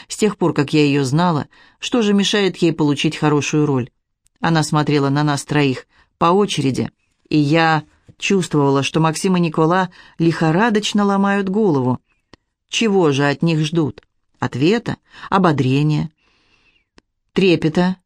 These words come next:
От такого саспенса? "Так вот, ответ", проговорила Катрин и остановилась. "Блин, ну этому нет конца", выкрикнул Никола на грани нервного срыва.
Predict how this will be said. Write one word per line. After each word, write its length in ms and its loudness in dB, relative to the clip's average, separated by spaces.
От 200 -2
такого 560 2
саспенса? 800 -2
"Так 120 -4
вот, 260 0
ответ", 540 0
проговорила 460 0
Катрин 400 0
и 20 2
остановилась. 760 0
"Блин, 480 2
ну 60 0
этому 300 0
нет 200 0
конца", 420 0
выкрикнул 460 2
Никола 420 0
на 120 0
грани 300 2
нервного 440 0
срыва. 460 0